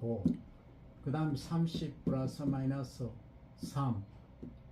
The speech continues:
세 번째는 삼십 플러스 마이너스 사인데,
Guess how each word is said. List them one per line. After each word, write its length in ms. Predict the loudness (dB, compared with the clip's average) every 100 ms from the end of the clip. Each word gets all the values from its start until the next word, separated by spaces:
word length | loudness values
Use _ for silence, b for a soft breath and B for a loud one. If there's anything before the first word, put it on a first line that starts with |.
| -12 -12 -12 -16 -18 -18 -8
세 200 | 0 2
번째는 360 | 2 2 2
삼십 440 | 2 0 0 0 0
플러스 400 | 2 2 2 2
마이너스 460 | 4 4 4 4
사인데, 1800 | -2 -4 -2 0 0 -4 -10 -18 -18 -12 2 4 8 8 8 6 2